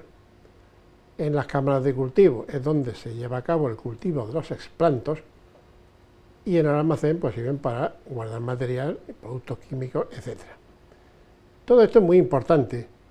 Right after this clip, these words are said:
y muy sofisticado y muy llamativo, pero es tan importante o más disponer de un invernadero para la aclimatación de las plantas procedentes de cultivo in vitro, donde han recibido todos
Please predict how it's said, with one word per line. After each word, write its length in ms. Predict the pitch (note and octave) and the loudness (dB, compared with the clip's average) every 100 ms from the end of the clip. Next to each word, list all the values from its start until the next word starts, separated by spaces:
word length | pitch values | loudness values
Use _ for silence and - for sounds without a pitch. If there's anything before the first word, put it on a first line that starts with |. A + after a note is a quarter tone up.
| _ | _
y 80 | C3+ | -8
muy 420 | C3 D#3 E3 D#3 - | -2 0 2 0 -2
sofisticado 720 | - C3 - B2 B2+ D3 D#3+ | -8 -6 -8 -8 -4 0 0
y 40 | |
muy 200 | D3 C3+ | 2 0
llamativo, 560 | B2+ A#2+ A2+ A3 A#2+ - - - | 0 -2 2 2 2 -4 -16 -12
pero 260 | B2+ B2 | -8 -4
es 200 | G3+ F#3 | -4 -2
tan 140 | - F3+ | 0 2
importante 600 | D3+ D#3 C3 F3 C3 C3 | 2 0 2 0 0 -2
o 60 | |
más 200 | C3 D#3 - - _ - | -2 -4 -6 -16 _ -12
disponer 460 | B2+ A#2 C3+ E3 A#2+ | -10 -8 -2 -2 0
de 80 | |
un 100 | E3+ | 2
invernadero 680 | F3 B2+ E3+ B2+ C3 B2+ A#2+ - - - - | 2 2 0 0 0 -2 -4 -10 -20 -20 -8
para 340 | C#3+ E3 F#3+ | -2 0 0
la 260 | C3+ D3 - | 0 -2 -2
aclimatación 1040 | F#3 D#3+ F#3+ E3 D3 E3+ D3 - C#3 C#3+ - - - - - | -2 -2 0 0 0 0 -2 -2 -2 -2 -4 -16 -20 -20 -12
de 140 | C3 | -6
las 120 | C3+ B2 | -6 -4
plantas 380 | D3+ C3+ D3+ | -4 -2 -2
procedentes 540 | D3 D3 B2 A#2+ B2 D#3 | -2 -4 -4 -6 -4 -2
de 100 | C3+ | -2
cultivo 340 | A#2+ G#2+ B2 | -4 -8 -6
in 100 | D3+ | 0
vitro, 260 | A3+ D#3 - - _ _ _ - | 0 -2 -8 -20 _ _ _ -14
donde 240 | - C#3 D3+ | -8 -4 0
han 140 | G3+ | 2
recibido 500 | G3+ D3 F#3 F#3+ C#3 | 0 0 0 2 0
todos 540 | - - A3 G#3 A#2+ | -4 2 4 4 0